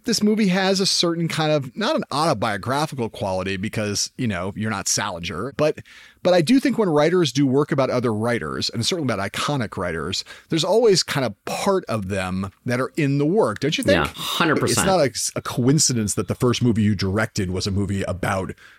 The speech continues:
Speaker 1: one of the great writers of all time and his struggles with writing and his, like, what, his relationship to writing, all of that, right? I mean, it's funny, we did that event together. I don't think I've ever actually asked you this on stage, but it feels to me like there's a reason why that's the movie that you first got to be a director in, and that, that, that why you got attached to that story, right?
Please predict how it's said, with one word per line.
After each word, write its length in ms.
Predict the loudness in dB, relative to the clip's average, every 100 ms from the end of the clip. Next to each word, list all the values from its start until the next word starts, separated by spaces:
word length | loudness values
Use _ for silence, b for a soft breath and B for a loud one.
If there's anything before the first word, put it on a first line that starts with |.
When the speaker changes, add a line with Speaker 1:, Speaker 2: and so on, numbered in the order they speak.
| B _
Speaker 1:
one 120 | -2
of 60 | 0
the 60 |
great 160 | 0 -2
writers 340 | -2 -2 -4
of 80 | -4
all 140 | -4 -4
time 260 | -2 -2
and 140 | 0 0
his 120 | 0
struggles 400 | 2 2 2 0
with 140 | 0
writing 480 | 2 2 2 -2 -6
and 140 | -2 0
his, 240 | 0 0
like, 260 | -2 -4 -6 B B
what, 160 | -2 2
his 120 | 2
relationship 560 | 4 4 4 4 0 -2
to 100 | -2
writing, 260 | -2 -4 -2
all 200 | 0 0
of 100 | -2
that, 200 | -6 -8
right? 300 | -4 0 0 -2 0
I 100 | 4
mean, 160 | 4 B -2
it's 100 | 2
funny, 200 | 4 6
we 100 | 6
did 140 | 6
that 100 | 4
event 220 | 4 2 2
together. 240 | 2 2
I 60 | 2
don't 100 | 4
think 100 | 2
I've 40 |
ever 200 | 4 2
actually 260 | 2 -2 0
asked 260 | 0 2
you 80 | 2
this 140 | 2 0
on 80 | 0
stage, 320 | 2 2 2
but 80 | -2
it 80 |
feels 300 | 2 4 4 4
to 80 |
me 100 | 2
like 220 | 4 2 2
there's 160 | 0
a 40 | 0
reason 520 | 2 4 4 2 0
why 180 | -2 -2
that's 300 | -4 -4 -2
the 100 | -2
movie 460 | -2 -2 -4 -6 B B B -2
that 160 | 0
you 240 | 2 0 -2
first 300 | -2 -2 0
got 160 | -2
to 60 | -4
be 100 | -4
a 40 |
director 480 | -4 -4 -6 -6 -8
in, 220 | -8 -10 -6
and 160 | -2
that, 160 | -2 -2
that, 180 | -4 -2
that 140 | -2 0
why 140 | 2
you 60 | 4
got 120 | 2
attached 400 | 0 -2 0 0
to 40 |
that 160 | 0 0
story, 480 | 0 2 2 2 -2
right? 300 | -2 -2